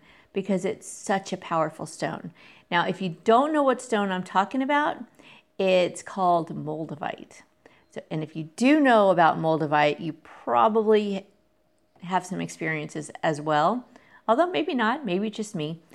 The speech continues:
This stone, uh, here's the essential meaning.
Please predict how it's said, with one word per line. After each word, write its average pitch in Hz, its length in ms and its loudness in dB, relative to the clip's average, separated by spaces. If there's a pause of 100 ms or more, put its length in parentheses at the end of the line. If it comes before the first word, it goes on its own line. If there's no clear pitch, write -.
(1300)
This 208 340 2
stone, 190 540 2 (640)
uh, 196 60 0
here's 214 240 6
the 240 100 -2
essential 180 400 0
meaning. 151 480 -6